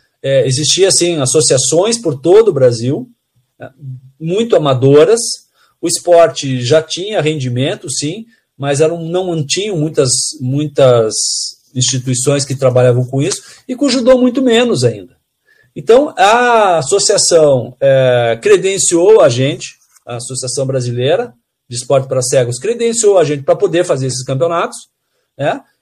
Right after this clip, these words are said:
E aí começamos a organizar essas competições, né? Oficialmente. Mas oficialmente de uma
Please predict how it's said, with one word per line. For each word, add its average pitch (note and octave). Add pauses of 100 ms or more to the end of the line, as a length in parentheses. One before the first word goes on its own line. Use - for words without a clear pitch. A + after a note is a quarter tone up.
E A#3+
aí A#3
começamos B3+
a C4
organizar B3
essas C#3+
competições, A#2
né? D#3+
Oficialmente. C#3+ (440)
Mas G3 (400)
oficialmente E3+
de C4
uma C4+